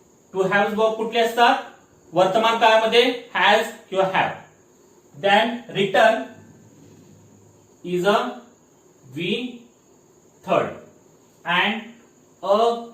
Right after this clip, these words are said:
letter is object. Okay? So like that subject plus to have plus we third plus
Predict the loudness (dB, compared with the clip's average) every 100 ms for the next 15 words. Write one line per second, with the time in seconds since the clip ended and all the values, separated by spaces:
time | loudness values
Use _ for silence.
0 | -6 -2 -2 -2 0 0 -2 -6 -14 _
1 | _ _ -4 -2 -2 -8 -16 -20 _ -10
2 | -4 -4 -4 -14 -20 _ _ _ -8 2
3 | 2 2 -4 -16 -4 0 2 2 0 0
4 | -6 -20 _ _ _ _ _ _ _ _
5 | _ _ _ -2 0 2 2 0 0 0
6 | 4 4 0 -10 -20 _ _ _ _ _
7 | _ -6 -4 0 2 2 0 -4 -18 _
8 | _ _ 0 2 4 0 -12 -20 -6 -4
9 | -4 0 2 4 2 -4 -16 _ _ -4
10 | 2 2 2 -8